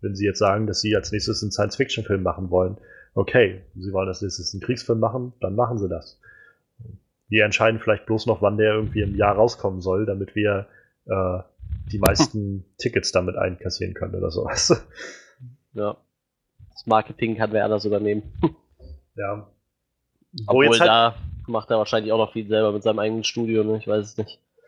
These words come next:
Speaker 1: Gute Frage. Ich könnte mir vorstellen, dass er halt einer dieser Leute ist, die zum Beispiel ein großes Auge darauf behalten, was in den Trailern zu sehen ist.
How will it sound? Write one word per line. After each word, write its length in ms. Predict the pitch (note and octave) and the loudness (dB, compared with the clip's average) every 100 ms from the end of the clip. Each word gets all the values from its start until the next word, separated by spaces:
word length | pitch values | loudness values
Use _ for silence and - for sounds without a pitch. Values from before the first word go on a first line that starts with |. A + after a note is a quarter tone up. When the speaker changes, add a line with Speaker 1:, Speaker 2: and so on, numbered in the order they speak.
| - - - - _ _ - | -20 -20 -20 -20 _ _ -20
Speaker 1:
Gute 220 | - A#2 A2 | -18 -14 -6
Frage. 420 | - A2 - - - - - | 4 4 4 0 -4 -8 -6
Ich 100 | - | 2
könnte 180 | F3+ F3+ | 2 4
mir 100 | D3+ | 2
vorstellen, 280 | D#3 - | 2 2
dass 100 | C3+ | -2
er 140 | C3 B2 | 2 0
halt 120 | C#3 | 2
einer 220 | B2 C3+ | 0 0
dieser 220 | B2+ B2 | 0 2
Leute 240 | A#2+ B2 B2 | 4 4 4
ist, 180 | A#2 - | 0 -2
die 60 | |
zum 160 | - A#2 | -6 0
Beispiel 500 | A2+ - A#2 A2+ A2+ - - _ | 2 2 2 2 0 -8 -20 _
ein 80 | A2+ | 0
großes 420 | B2 C3+ B2 - | 2 2 0 -2
Auge 240 | A#2+ B2+ | 0 2
darauf 240 | A#2+ A#2 A2+ | 4 4 4
behalten, 340 | A2 A#2 A#2 | 2 2 0
was 220 | A2+ A2 C3 | -4 -4 -4
in 80 | |
den 120 | A2+ G#2+ | -6 -4
Trailern 400 | - A2+ A#2 G#2 | 0 2 0 -2
zu 140 | G#2 | -8
sehen 260 | F#2 F#2 F#2 | -8 -8 -8
ist. 320 | F#2 - - | -12 -14 -20